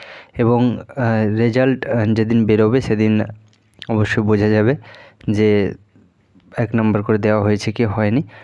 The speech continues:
তো আমি আশা রাখছি যে এক নাম্বার করে অবশ্যই দেওয়া উচিত এবং দেওয়া হবে হয়তো, যেহেতু বলা হয়েছে। তো এই রেজাল্ট, আহ, নিয়ে কোনো কিছু বলবো না, কারণ এই রেজাল্ট কবে বেরোবে এটা, উম, বলাটাই হচ্ছে বৃথা।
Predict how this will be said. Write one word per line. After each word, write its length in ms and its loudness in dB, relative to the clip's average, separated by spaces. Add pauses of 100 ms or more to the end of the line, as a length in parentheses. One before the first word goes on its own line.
(160)
তো 240 2 (100)
আমি 160 2
আশা 200 0
রাখছি 300 -2
যে 60 2
এক 160 0
নাম্বার 300 0
করে 140 0
অবশ্যই 360 0
দেওয়া 240 2
উচিত 440 -2
এবং 340 0 (380)
দেওয়া 280 2
হবে 380 0
হয়তো, 280 2 (760)
যেহেতু 300 2
বলা 320 2
হয়েছে। 400 0 (560)
তো 80 0
এই 100 4
রেজাল্ট, 580 2
আহ, 240 2
নিয়ে 220 4
কোনো 240 2
কিছু 180 2 (120)
বলবো 240 4
না, 120 0
কারণ 280 0
এই 120 2
রেজাল্ট 380 2
কবে 240 2
বেরোবে 440 2
এটা, 200 0 (340)
উম, 340 0
বলাটাই 440 2
হচ্ছে 260 0
বৃথা। 420 0